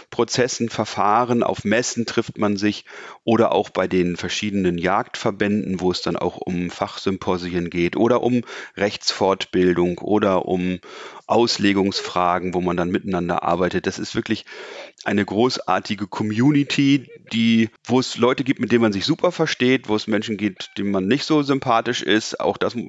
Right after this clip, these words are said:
gibt es ja überall. Dafür sind wir alle Menschen, aber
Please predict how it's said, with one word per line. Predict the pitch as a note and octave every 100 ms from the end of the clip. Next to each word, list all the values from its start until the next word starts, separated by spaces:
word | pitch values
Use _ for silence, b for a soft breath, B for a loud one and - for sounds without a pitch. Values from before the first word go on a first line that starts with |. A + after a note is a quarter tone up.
| - - _
gibt | A#2 -
es | G#2+
ja | G#2
überall. | F#2 G2+ F2+ - D3 G3 B B B B B B B _
Dafür | - A2 -
sind | A2+ A2+
wir | A2
alle | - F#2
Menschen, | F2 A#2 C#3+ E3 D#3 -
aber | A2 B2 C#3 C#3+